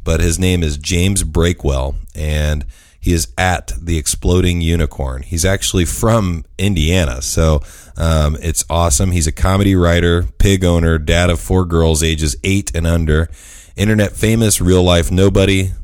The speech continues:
and he says, "My book saves lives." He's at Exploding Unicorn, so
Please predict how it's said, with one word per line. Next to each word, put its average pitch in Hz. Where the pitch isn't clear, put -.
and 76
he 73
says, 76
"My 80
book 80
saves 82
lives." 67
He's 87
at 92
Exploding 95
Unicorn, 78
so 71